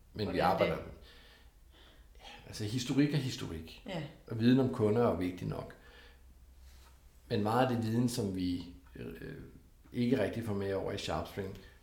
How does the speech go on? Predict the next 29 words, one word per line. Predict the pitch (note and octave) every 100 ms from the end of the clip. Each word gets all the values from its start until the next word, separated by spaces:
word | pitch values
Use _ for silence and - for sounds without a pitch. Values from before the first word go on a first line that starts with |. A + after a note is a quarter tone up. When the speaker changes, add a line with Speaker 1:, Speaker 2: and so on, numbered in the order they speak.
| - - - - -
Speaker 1:
det | A#2
er |
jo | G#2
viden | G2+ G#2 A#2+ A#2+ -
og | -
historik | F#2 F2 G2+ G#2 -
for |
kunder, | - G#2 G2 A#2
vi | G#2
i | G2
forvejen | - E2 G2 G2+ E2
taler | G2+ E2 F#2
rigtig | F2 F2 -
godt | D#2 -
med. | A1+ - - - -
Speaker 2:
Ja. | E3+ C#3+ - -
Speaker 1:
Det, | A2
vi | B2+
får | A#2+ F#2+
fra | -
SharpSpring, | - F2+ - - A#2+ A#2+ - - -
er | G#2+
jo | F#2+ G2+
viden | G#2 A2+ C#3
og | A#2
efterretninger | - D#3+ - A#2+ A2
for | -
kunder, | - -
vi | A#2+